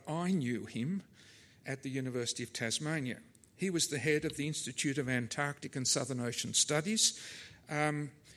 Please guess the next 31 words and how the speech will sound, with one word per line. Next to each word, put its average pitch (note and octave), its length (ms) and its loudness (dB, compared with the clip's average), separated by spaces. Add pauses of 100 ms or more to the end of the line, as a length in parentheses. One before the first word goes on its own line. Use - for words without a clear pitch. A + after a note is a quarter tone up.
(300)
and D#3+ 220 2
he E3+ 140 2
had D#3+ 200 2
to C#3+ 140 6
appear C#3 360 4
on C3 80 2
sci-, C3+ 360 4 (100)
at C#3+ 160 2
science C3 360 2
faculty B2+ 380 -2
meetings B2 460 -2
like A#2 240 -4
I E3 180 0
did. B2 240 -4 (920)
Uh, C#3 200 -2 (320)
he G3 160 6
was D#3+ 180 10
an D#3+ 80 0
atmospheric D#3+ 640 2
scientist, - 800 6 (400)
one D#3+ 220 2
of D3+ 80 2
several G3+ 720 6 (240)
climate F3+ 360 -2
scientists B2 640 0
who D3 120 -2
disagreed C#3 720 2
with C#3+ 120 -6
the - 60 -4
climate D3 520 -4
consensus - 800 0